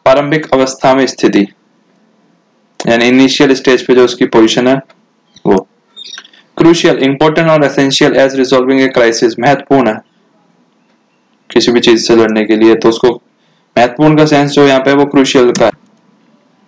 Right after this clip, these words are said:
Cognizant, knowledgeable of something especially,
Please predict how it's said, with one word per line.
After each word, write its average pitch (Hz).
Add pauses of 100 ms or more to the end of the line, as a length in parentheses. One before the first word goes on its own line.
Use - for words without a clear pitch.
(960)
Cognizant, 139
knowledgeable 139
of 147 (160)
something 135
especially, 127